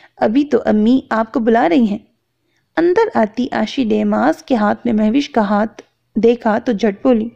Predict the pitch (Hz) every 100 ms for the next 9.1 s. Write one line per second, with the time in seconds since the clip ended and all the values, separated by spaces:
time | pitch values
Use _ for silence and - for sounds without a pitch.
0 | _ _ _ _ _ _ - 214 202 202
1 | 214 - - - 302 294 311 - 233 226
2 | - 285 - 220 214 208 202 208 214 _
3 | _ _ _ _ 285 285 359 359 226 214
4 | - 233 220 233 226 220 190 214 226 226
5 | _ _ _ _ _ - 320 233 214 196
6 | 196 220 254 - 226 214 208 277 285 320
7 | 330 269 214 190 226 247 269 226 214 202
8 | 208 220 254 226 208 226 226 226 202 208